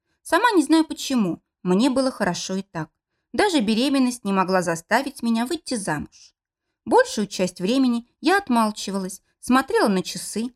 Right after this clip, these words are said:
и осторожно касалась рукой огромного живота, где затих наш малыш, словно чувствуя мою тревогу. «Всё будет хорошо», прошептала я,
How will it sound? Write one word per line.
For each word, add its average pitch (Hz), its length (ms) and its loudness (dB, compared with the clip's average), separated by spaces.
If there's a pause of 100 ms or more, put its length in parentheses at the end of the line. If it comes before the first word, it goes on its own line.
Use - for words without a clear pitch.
(220)
и 214 60 0
осторожно 202 540 0
касалась 226 560 -4
рукой 240 320 -4
огромного 208 560 0
живота, 190 560 -4 (260)
где 320 220 2
затих 302 400 -2
наш 247 240 -2
малыш, 202 480 -2 (200)
словно 180 380 0
чувствуя 233 480 -8
мою 170 280 -2
тревогу. 165 540 -8 (480)
«Всё 320 180 -4
будет 320 240 -4
хорошо», - 560 -2 (240)
прошептала 180 540 -4
я, 190 280 -4